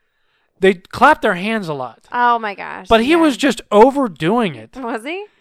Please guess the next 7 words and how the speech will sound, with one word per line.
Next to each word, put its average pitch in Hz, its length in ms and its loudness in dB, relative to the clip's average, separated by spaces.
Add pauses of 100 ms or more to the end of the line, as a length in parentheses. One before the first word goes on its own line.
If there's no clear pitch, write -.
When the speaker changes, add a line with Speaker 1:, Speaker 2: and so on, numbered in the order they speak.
(160)
Speaker 1:
He 254 120 0
kept - 280 2
putting 294 240 4
his 247 160 -8
hands 247 320 -8
to, 277 180 -16 (560)
every, 302 600 2